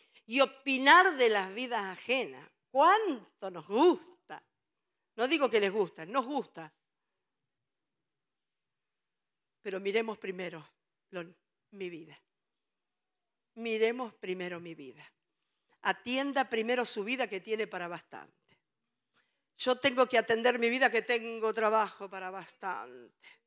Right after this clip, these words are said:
Después, ¿cómo me, no voy a tener ni tiempo de mirar al otro y de ocuparme del otro? Debemos mirar hacia adentro y ver si allí encontramos verdad.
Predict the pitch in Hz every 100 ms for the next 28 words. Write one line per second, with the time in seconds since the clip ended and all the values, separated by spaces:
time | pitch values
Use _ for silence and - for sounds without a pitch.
0 | _ _ _ _ _ _ _ _ 208 247
1 | 247 - 269 247 - 285 226 202 190 202
2 | 233 294 311 269 269 285 277 294 277 226
3 | 180 170 175 196 214 208 196 180 180 175
4 | 180 185 - 214 226 226 254 233 254 262
5 | 240 220 208 185 202 - - - _ _
6 | _ _ _ _ _ _ _ _ _ _
7 | _ _ _ _ _ _ _ _ _ _
8 | _ _ - 208 214 247 240 220 226 220
9 | 220 226 - 233 208 226 233 233 247 -
10 | 226 240 247 - 240 214 226 240 220 214
11 | 208 196 214 214 208 196 - 175 196 185
12 | 185 170